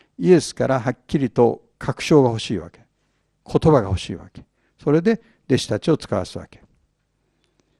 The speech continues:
さあ、イエスの答えを見てみよう。イエスは何と言われるか。これは四節から六節。で、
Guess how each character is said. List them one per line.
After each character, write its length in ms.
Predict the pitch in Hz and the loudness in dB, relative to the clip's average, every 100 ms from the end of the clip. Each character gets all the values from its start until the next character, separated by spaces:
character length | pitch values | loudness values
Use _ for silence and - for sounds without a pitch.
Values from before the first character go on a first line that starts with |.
| _ | _
さ 340 | - 190 - | 0 0 0
あ、 20 | _ _ _ _ _ _ _ _ _ _ _ _ _ _ _ _ _ - | _ _ _ _ _ _ _ _ _ _ _ _ _ _ _ _ _ 6
イ 100 | 170 | 6
エ 60 | |
ス 140 | 139 131 | 6 -2
の 120 | 113 | 0
答 260 | 131 151 | 2 6
え 60 | 120 | 6
を 80 | 98 | 4
見 100 | 95 | -2
て 140 | 95 | -6
み 120 | 85 | -8
よ 100 | 90 - | -12 -4
う。 60 | |
イ 60 | 127 | 0
エ 60 | 113 | 0
ス 140 | - | 0
は 100 | 131 | 0
何 240 | 101 113 95 | 0 -2 -2
と 120 | 95 | -4
言 100 | 90 | -6
わ 60 | |
れ 100 | 87 | -8
る 60 | 85 | -12
か。 180 | - - _ _ _ _ _ | -14 -20 _ _ _ _ _
こ 140 | - 156 | 0 4
れ 100 | 156 | 6
は 340 | 165 151 - _ _ _ - | 6 2 -2 _ _ _ -2
四 200 | 156 139 | 0 0
節 240 | 117 101 | -4 -6
か 120 | - | -6
ら 100 | 107 | -6
六 160 | 104 104 | -6 -8
節。 500 | - 107 - - _ _ _ _ _ _ _ _ _ _ _ _ _ _ _ _ _ _ _ _ _ _ | -8 -8 -10 -20 _ _ _ _ _ _ _ _ _ _ _ _ _ _ _ _ _ _ _ _ _ _
で、 800 | - 135 127 123 123 120 123 - | -4 -2 0 0 2 0 -2 -6